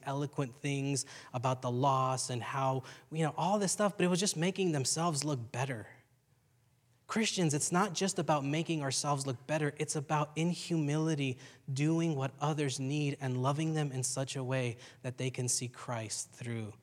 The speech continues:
you. And so let's, um,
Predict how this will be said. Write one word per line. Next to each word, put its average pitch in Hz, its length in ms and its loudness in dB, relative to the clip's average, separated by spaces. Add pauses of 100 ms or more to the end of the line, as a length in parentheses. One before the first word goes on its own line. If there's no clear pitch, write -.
(140)
you. 107 340 -10 (1080)
And 131 100 -4
so 165 80 2
let's, 175 460 4
um, 117 400 0